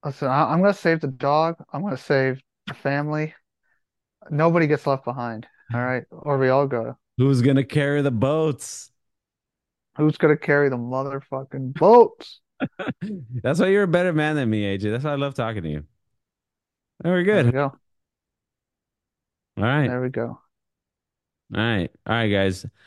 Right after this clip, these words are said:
Speaker 2: Thank you very much, and we'll see you guys, uh, next week, uh, post-game pod.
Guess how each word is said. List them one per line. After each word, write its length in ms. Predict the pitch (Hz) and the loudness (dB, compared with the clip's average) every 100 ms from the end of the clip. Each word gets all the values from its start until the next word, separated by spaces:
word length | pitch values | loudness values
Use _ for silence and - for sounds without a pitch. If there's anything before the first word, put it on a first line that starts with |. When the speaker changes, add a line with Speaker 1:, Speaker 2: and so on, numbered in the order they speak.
| _ _ _ | _ _ _
Speaker 2:
Thank 160 | 131 120 | 0 2
you 80 | 120 | 2
very 180 | 120 | 2
much, 340 | 123 202 247 - | 2 0 -2 -4
and 340 | 131 123 120 | -2 0 0
we'll 160 | 113 117 | 0 -2
see 180 | - 127 | -2 -2
you 100 | 127 | -2
guys, 460 | 123 123 127 113 | -2 -2 -4 -2
uh, 280 | 127 120 117 | -2 -2 -2
next 360 | 117 131 123 - | -2 -4 -6 -4
week, 380 | 160 208 - 165 | -4 -4 -8 -8
uh, 320 | 123 117 - - _ _ _ _ - _ - | -4 -4 -6 -12 _ _ _ _ -20 _ -6
post-game 340 | 120 117 135 | -4 0 0
pod. 360 | 127 147 175 | 2 2 2